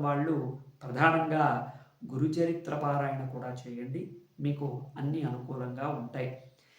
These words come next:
రాజకీయ రంగంలో కానీ, క్రీడా రంగంలో కానీ, కళారంగంలో కానీ, ఇతరత్రా మీరు ఏ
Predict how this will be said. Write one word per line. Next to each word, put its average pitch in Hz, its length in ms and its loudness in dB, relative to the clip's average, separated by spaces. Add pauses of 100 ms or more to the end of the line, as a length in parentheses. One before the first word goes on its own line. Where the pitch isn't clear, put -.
(300)
రాజకీయ 170 480 6 (100)
రంగంలో 147 400 2 (100)
కానీ, 147 220 0 (760)
క్రీడా 180 300 12 (120)
రంగంలో 147 500 6
కానీ, 143 260 2 (520)
కళారంగంలో 165 720 12 (100)
కానీ, 151 260 6 (640)
ఇతరత్రా 190 540 12 (160)
మీరు 165 260 6 (580)
ఏ 185 40 12